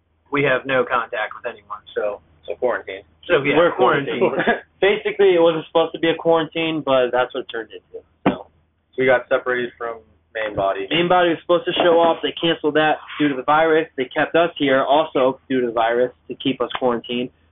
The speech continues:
Speaker 3: which, by the way,
Speaker 2: And then the country shut down while we're here.
Speaker 3: both
Speaker 2: Like
Speaker 3: countries. The one we came from and the one we're in now. Um, but by the way, though, I wonder if they're still gonna put us on that ship.
Speaker 2: There, there was talks about it. I guess
Speaker 3: But, like,
Speaker 2: the
Speaker 3: what would be
Speaker 2: LC
Speaker 3: the point? 'Cause we're, like, we're already basically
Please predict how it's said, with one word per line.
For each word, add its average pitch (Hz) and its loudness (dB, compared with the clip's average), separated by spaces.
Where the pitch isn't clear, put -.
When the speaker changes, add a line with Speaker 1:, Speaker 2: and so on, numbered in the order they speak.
Speaker 3:
which, 160 -2
by 175 2
the 151 4
way, 139 2
Speaker 2:
And 123 -2
then 151 2
the 143 -2
country 175 -4
shut 127 -6
down 113 -6
while 120 0
we're 110 -6
here. 101 -8
Speaker 3:
both 139 2
Speaker 2:
Like 107 -6
Speaker 3:
countries. 110 -8
The 127 0
one 135 2
we 131 -2
came 160 -2
from 165 2
and 143 -2
the 127 0
one 131 0
we're 127 2
in 120 -2
now. 110 -4
Um, 127 0
but 147 0
by 165 2
the 170 2
way, 151 2
though, 127 2
I 113 0
wonder 156 0
if 185 -2
they're 143 -2
still 147 -2
gonna 135 -4
put 131 -6
us 127 -6
on 120 -4
that 104 -10
ship. 131 -4
Speaker 2:
There, 156 2
there 139 0
was 151 -2
talks - -2
about 113 -2
it. 120 -2
I 120 -4
guess 131 0
Speaker 3:
But, 165 4
like, 139 4
Speaker 2:
the 139 4
Speaker 3:
what 160 6
would 170 2
be 175 4
Speaker 2:
LC 143 0
Speaker 3:
the - -
point? 156 -2
'Cause 117 -14
we're, 127 2
like, 123 -2
we're 131 2
already 127 2
basically 117 -8